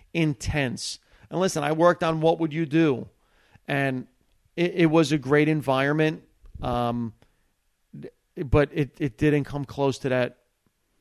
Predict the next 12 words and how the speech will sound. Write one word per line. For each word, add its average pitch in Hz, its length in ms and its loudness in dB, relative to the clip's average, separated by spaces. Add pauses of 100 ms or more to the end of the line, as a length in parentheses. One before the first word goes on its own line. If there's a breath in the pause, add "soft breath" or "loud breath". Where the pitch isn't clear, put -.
(380)
that 131 160 -2
environment 127 540 -2
that 123 160 -2
was 123 140 -4
at 120 120 -4
The 123 60 -8
Daily 131 340 0
Show. 101 380 -8 (160)
It 113 140 -8
didn't. 127 340 -4 (1300)
So 165 220 2
anyway, 156 500 4